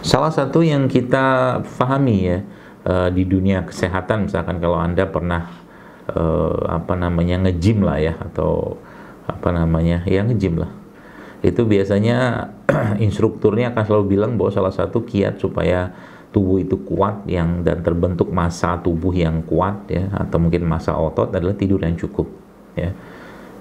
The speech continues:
Dan pola-pola tidur, eh, yang disampaikan, ya, itu tidak dijelaskan secara detail,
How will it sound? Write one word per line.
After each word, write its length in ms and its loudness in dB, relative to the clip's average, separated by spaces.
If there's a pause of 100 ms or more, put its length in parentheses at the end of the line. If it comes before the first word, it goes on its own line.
Dan 300 2
pola-pola 560 2
tidur, 560 2
eh, 480 2
yang 80 2
disampaikan, 640 -2
ya, 240 0 (340)
itu 160 -2
tidak 240 4
dijelaskan 480 2
secara 160 -2
detail, 480 -2